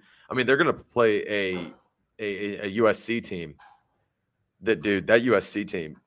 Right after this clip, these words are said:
could be a Final Four contender this year. Um, and then they're gonna get 'em to come to the Plains this year.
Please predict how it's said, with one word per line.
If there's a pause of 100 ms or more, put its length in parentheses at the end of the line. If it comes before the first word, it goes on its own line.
(140)
could
be
a
Final
Four
contender
this
year. (300)
Um,
and
then
they're
gonna
get
'em
to
come
to
the
Plains
this
year.